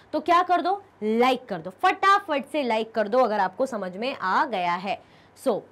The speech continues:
इसी के साथ हमारे जो टॉपिक है levels of the government एंड होता है। I hope आपको बहुत अच्छे से समझ में आया होगा। कमेंट में ज़रूर बताइएगा, मुझे कमेंट में जानना है कि आपको कैसा लगा, समझ में आया या नहीं, क्योंकि बहुत ज़्यादा इंपॉर्टेंट है। So,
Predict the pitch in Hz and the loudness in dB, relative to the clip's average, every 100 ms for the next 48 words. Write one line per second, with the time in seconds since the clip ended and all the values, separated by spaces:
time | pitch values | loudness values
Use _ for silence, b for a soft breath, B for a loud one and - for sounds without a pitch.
0 | - 277 349 359 370 349 339 269 254 233 | -12 -6 -4 -2 0 0 0 -2 0 0
1 | 202 202 269 277 320 320 269 214 214 214 | -2 2 2 4 0 0 0 -2 -4 -6
2 | 180 185 165 247 285 277 277 - 214 220 | -8 -8 0 2 2 0 -6 -10 -8 -6
3 | 247 247 247 247 277 - 175 170 185 262 | -4 -2 -2 -2 -4 -6 -8 -8 -6 -6
4 | - 180 - 175 180 202 180 196 190 180 | -6 -10 -10 -14 -14 -16 -14 -14 -12 -14
5 | 170 170 160 165 208 214 294 B B B | -14 -14 -12 -8 -6 0 0 B B B
6 | 359 349 403 403 370 220 208 220 185 170 | -2 0 0 -4 -4 -6 -6 -6 -8 -8
7 | 170 220 233 214 269 190 180 190 233 190 | -8 -6 -4 -4 -2 -4 -4 -6 -6 -6
8 | 170 185 196 240 311 311 B 262 247 247 | -8 -8 -6 -4 -4 -6 B -6 0 2
9 | 269 269 302 320 - 294 254 240 233 269 | 0 0 -2 -2 -6 -6 -4 -2 0 -2
10 | 262 190 170 180 170 214 254 247 247 320 | -4 -12 -10 -8 -6 -4 -4 -4 -4 -2
11 | 381 254 226 247 208 196 254 175 107 - | -2 -2 -4 -4 -6 -6 -8 -8 -10 -10
12 | 170 - - b b b - 214 | -18 -20 -20 b b b -2 -2